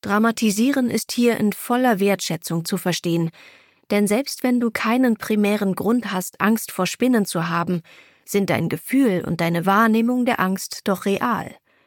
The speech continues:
Du machst also kein Drama, sondern erlebst eines,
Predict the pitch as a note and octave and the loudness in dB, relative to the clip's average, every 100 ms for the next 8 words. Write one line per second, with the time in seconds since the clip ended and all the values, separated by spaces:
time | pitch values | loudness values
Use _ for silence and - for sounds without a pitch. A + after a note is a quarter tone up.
0 | _ _ _ _ _ _ - G#3+ G#3 C#4 | _ _ _ _ _ _ 0 2 2 -2
1 | - - F3 F3 F3 F#3 G3 F#3 F3+ E3+ | -8 -6 -2 0 0 -2 0 0 0 0
2 | F#3+ A3+ A#3+ A#3 G#3+ G#3 G#3+ G#3+ - G3+ | 2 0 0 0 2 2 2 0 0 2
3 | B3 C#4+ - - D#3+ E3 D3+ - - | 2 0 -4 -6 -4 -2 -4 -8 -10